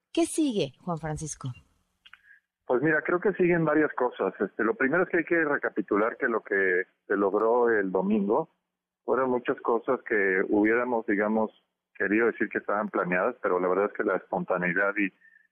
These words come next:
Speaker 2: el cúmulo de voluntades que propiciaron un evento histórico nos dan pauta para hacer una reflexión más profunda. Yo te diría que lo principal es que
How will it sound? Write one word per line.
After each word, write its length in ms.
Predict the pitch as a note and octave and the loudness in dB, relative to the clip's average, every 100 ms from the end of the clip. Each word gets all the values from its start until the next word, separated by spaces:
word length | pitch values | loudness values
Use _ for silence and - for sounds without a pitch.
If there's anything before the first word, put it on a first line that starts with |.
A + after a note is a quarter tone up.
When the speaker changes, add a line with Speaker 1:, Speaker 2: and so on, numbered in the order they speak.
| _ | _
Speaker 2:
el 120 | - | -4
cúmulo 340 | - G#2+ G#2+ G#2+ | 2 4 6 4
de 80 | F#2+ | 4
voluntades 500 | F2+ F2 F2 G2 F#2+ | 4 2 0 0 0
que 80 | - | -4
propiciaron 640 | - F#2 - - G2 G2 | -4 -2 -2 0 2 4
un 100 | G2 | 4
evento 280 | F#2+ G2 G2+ | 2 2 0
histórico 560 | F#2 G2+ F#2+ - B2 - - _ _ _ - | 0 0 0 2 0 -2 -14 _ _ _ -2
nos 120 | - | 0
dan 100 | G#2+ | 0
pauta 300 | G#2 G#2+ G#2+ | 0 0 0
para 160 | A2 F#2 | -2 -2
hacer 180 | F2 G2+ | 0 0
una 160 | G#2 | 0
reflexión 440 | G2 F2+ F2 - G2 | 0 -2 -4 0 0
más 120 | G2 | 0
profunda. 520 | - F2+ G#2+ G#2 F2+ - _ A2 | -2 -2 0 0 -2 -4 _ -6
Yo 100 | G#2 | -2
te 120 | A#2+ | 2
diría 180 | A2+ A#2 | 2 0
que 100 | A2+ | 0
lo 220 | G2 F2+ | 0 0
principal 580 | - F2+ G2+ - G#2 G#2+ | -4 -4 -4 -2 -2 -2
es 80 | G2+ | -2
que 200 | G#2 F2+ | -2 -2